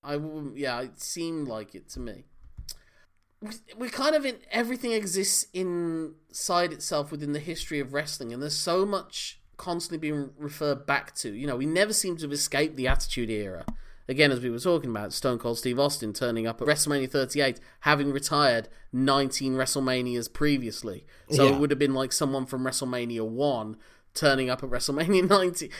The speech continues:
Speaker 1: You know, it's like imagining
Speaker 2: Well,
Speaker 1: Luther
Speaker 2: uh, w-, uh, didn't they have the gimmick Battle Royals? That technically did happen.
Speaker 1: That was WrestleMania seventeen.
Speaker 2: Ah, my bad.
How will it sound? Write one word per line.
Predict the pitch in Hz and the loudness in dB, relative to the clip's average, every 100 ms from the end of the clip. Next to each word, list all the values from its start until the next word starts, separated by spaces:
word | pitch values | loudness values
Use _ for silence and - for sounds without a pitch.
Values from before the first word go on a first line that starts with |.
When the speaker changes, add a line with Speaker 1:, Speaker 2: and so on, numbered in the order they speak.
| - | -4
Speaker 1:
You | 240 | 0
know, | 226 | 2
it's | 262 | 6
like | 302 | 6
imagining | 294 285 269 269 254 220 | 6 4 4 2 2 8
Speaker 2:
Well, | 330 | 10
Speaker 1:
Luther | 269 294 226 | 12 12 12
Speaker 2:
uh, | 269 | 12
w-, | 269 | 12
uh, | - | 10
didn't | 269 262 | 8 10
they | 247 | 8
have | 247 | 8
the | 240 | 4
gimmick | 240 226 - | 2 2 2
Battle | 220 208 | 4 8
Royals? | 220 156 95 - | 8 6 2 -2
That | 185 | -2
technically | - - - 151 | -2 -6 -4 -4
did | - 147 | 2 0
happen. | - 160 | 0 4
Speaker 1:
That | 175 185 | 8 8
was | 175 | 6
WrestleMania | 170 - 151 135 | 2 2 0 -2
seventeen. | 117 139 113 101 - - - - - | 0 0 0 -6 -14 -18 -20 -14 0
Speaker 2:
Ah, | 127 139 139 135 131 131 131 127 | 4 6 6 6 4 4 4 2
my | 123 | 0
bad. | 117 104 | -6 -10